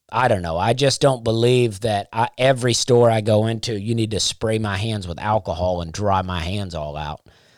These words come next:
Plus, I don't know what you're doing with that spray. You know, the idea is that, "Oh, oh, Dusty, they're just, they're just trying to sanitize the store and make sure that no one gets sick."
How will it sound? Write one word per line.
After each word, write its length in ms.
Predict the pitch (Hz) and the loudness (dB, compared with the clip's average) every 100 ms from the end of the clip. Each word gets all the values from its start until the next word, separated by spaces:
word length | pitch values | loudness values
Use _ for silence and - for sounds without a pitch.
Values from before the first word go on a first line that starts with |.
| _ | _
Plus, 240 | - 196 - | -2 0 2
I 80 | 208 | 2
don't 100 | 196 | 2
know 100 | 185 | 2
what 140 | 180 | 2
you're 120 | 170 | 0
doing 260 | 139 147 156 | 0 0 2
with 100 | 151 | 2
that 140 | 147 | 2
spray. 460 | - - 113 147 143 _ _ _ _ _ _ _ | 0 0 2 2 0 _ _ _ _ _ _ _
You 140 | - 117 | -4 0
know, 340 | 117 147 135 _ | 0 -2 -6 _
the 160 | 131 139 | 2 4
idea 540 | 151 143 131 160 151 | 4 2 2 2 4
is 240 | 123 120 | 4 2
that, 180 | 139 127 - _ - | 0 -2 -6 _ 2
"Oh, 300 | 254 185 156 - - | 6 6 4 0 -8
oh, 220 | - 214 180 | 2 4 4
Dusty, 500 | 147 226 - 165 151 | 4 2 2 0 2
they're 180 | 160 | 0
just, 440 | 165 240 202 - - _ _ _ | 2 0 0 -4 -10 _ _ _
they're 140 | - 185 | -6 -2
just 380 | 165 233 - - | 0 2 0 0
trying 480 | 175 202 196 196 175 | 2 4 4 2 0
to 80 | |
sanitize 840 | 160 - 185 175 160 156 170 160 - | 0 2 2 2 2 2 2 2 0
the 100 | 156 | -2
store 520 | - 143 123 120 117 | 0 0 2 2 2
and 160 | 110 | 2
make 220 | 113 151 143 | 2 2 0
sure 220 | 156 156 | -2 0
that 200 | 139 131 | -2 0
no 140 | 143 | 2
one 180 | 143 143 | 2 0
gets 280 | 135 135 - | 0 -4 -4
sick." 300 | - 90 | -4 -6